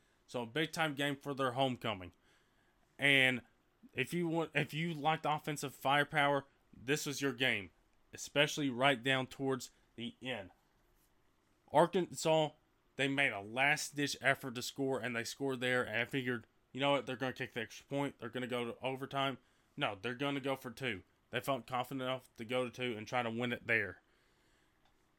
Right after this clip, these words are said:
And you can have a, your arguments about this. You know, if you're, maybe if you're Sam Pittman, if you're at home, maybe you kick the field goal and you, and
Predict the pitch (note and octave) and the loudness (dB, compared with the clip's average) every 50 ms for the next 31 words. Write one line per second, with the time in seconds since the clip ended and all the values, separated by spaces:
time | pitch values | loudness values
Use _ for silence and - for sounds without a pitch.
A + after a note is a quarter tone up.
0 | _ _ - D#3 F3 F3 F3 D#3+ C3+ - _ _ _ _ _ _ _ _ _ _ | _ _ 0 2 4 4 4 2 -2 -10 _ _ _ _ _ _ _ _ _ _
1 | _ _ _ _ - F3+ A3 G#3+ B3 A#3+ A3+ A3+ G3+ G3 F3 D#3+ D#3 E3 - - | _ _ _ _ 2 2 4 4 4 4 4 2 2 2 2 0 0 -2 -4 -6
2 | C#3 D#3+ C3+ F#2+ G#2 _ - C#3+ D#3 D3 B2 C#3+ D#3 D#3 C#3+ C3+ C#3+ D3 C3+ - | -8 -8 -8 -10 -16 _ -4 0 0 2 4 6 6 6 6 4 0 -2 -2 -4
3 | A#2+ C3+ C3+ C3+ B2+ - C#3+ C3+ C3+ C3 - - _ _ _ _ _ _ _ _ | -2 0 0 0 0 -2 -2 -2 -2 -2 -6 -10 _ _ _ _ _ _ _ _
4 | _ _ _ _ _ _ _ _ _ _ _ _ _ _ _ _ _ _ - C#3+ | _ _ _ _ _ _ _ _ _ _ _ _ _ _ _ _ _ _ -2 2
5 | D#3+ D#3 D#3+ D#3+ D#3 - - _ _ _ _ _ - C#3+ - D#3 D3+ C#3 - - | 4 6 6 6 4 2 -4 _ _ _ _ _ -2 -2 -2 -2 -4 -4 -6 -8
6 | - - C#3+ E3 F3 F#3+ G#3 A3 G#3 G3 - F#3 E3 - - F#3 F3+ F3 - F3+ | -10 -8 -4 0 2 2 4 4 2 2 2 2 0 0 0 0 0 0 2 2
7 | F3+ E3+ E3 F3 E3+ D#3+ - D3 D3+ C#3+ - D#3+ D3+ C#3+ A#2 G2+ B2+ C#3 C#3+ D3 | 0 2 2 0 -2 0 0 0 0 0 -2 -2 -2 -2 -2 -2 -2 -2 0 0
8 | D#3 D3+ - - A#2+ B2+ C3+ C#3+ C#3+ D3 C#3+ C3 - - D3 C3+ - - - - | -2 -6 -8 -8 -2 0 0 0 2 0 -2 -2 -2 -2 -4 -4 -4 -6 -4 0
9 | C#3+ C#3+ C#3+ C3+ C#3 C#3 C3+ C3 B2+ - A#2+ B2 A#2+ A#2 A#2 - - A2+ A#2+ B2 | 2 2 2 4 4 4 4 2 2 0 -2 0 0 -2 -4 -4 -4 -6 -6 -6
10 | B2 - | -6 -8